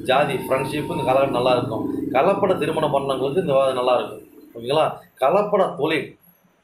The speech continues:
ஓகேங்களா, அது கெமிக்கல் இந்த மாதிரி சம்மந்தப்பட்ட தொழில் பண்றவங்களுக்கு நல்லா இருக்கும். அதே மாதிரி பார்த்தீங்கன்னா, இந்த மாதிரி கோ-, கோயில் பார்த்தா மலை மேல உள்ள பகுதி உள்ள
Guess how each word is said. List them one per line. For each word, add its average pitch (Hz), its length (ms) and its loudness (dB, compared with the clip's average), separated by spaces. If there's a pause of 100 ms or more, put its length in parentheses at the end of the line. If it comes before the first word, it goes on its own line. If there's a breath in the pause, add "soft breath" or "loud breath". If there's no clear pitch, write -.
(200)
ஓகேங்களா, 143 240 2
அது 139 120 -2
கெமிக்கல் 151 480 -2
இந்த 139 140 -4
மாதிரி 151 140 -2
சம்மந்தப்பட்ட 170 500 0
தொழில் 175 400 0
பண்றவங்களுக்கு 151 420 0
நல்லா 117 120 4
இருக்கும். 107 220 -4 (440 loud breath)
அதே 165 220 4
மாதிரி 180 180 2
பார்த்தீங்கன்னா, 156 320 -2
இந்த 165 40 -6
மாதிரி 139 200 -2
கோ-, 131 120 -2
கோயில் 165 220 0
பார்த்தா 156 220 -2
மலை 151 240 2
மேல 185 240 2
உள்ள 160 180 0
பகுதி 147 400 -2
உள்ள 143 200 2